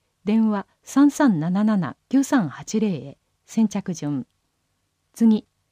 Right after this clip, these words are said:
富山シニア活動館、戦争体験を語り継ぐ。八月二十五日日曜午後二時から四時まで六十名。当日直接富山シニア活動館へ。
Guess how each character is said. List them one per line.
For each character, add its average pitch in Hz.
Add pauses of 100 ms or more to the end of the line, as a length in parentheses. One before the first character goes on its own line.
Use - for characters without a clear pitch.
(240)
富 320
山 202
シ -
ニ 247
ア 254
活 226
動 190
館、 - (360)
戦 294
争 294
体 277
験 139
を 131
語 -
り 202
継 -
ぐ。 135 (460)
八 285
月 294
二 294
十 185
五 208
日 156
日 196
曜 190 (240)
午 294
後 240
二 226
時 240
か 160
ら 113
四 190
時 185
ま 120
で - (260)
六 180
十 202
名。 196 (540)
当 262
日 240
直 196
接 - (120)
富 285
山 180
シ -
ニ 220
ア 220
活 202
動 196
館 117
へ。 113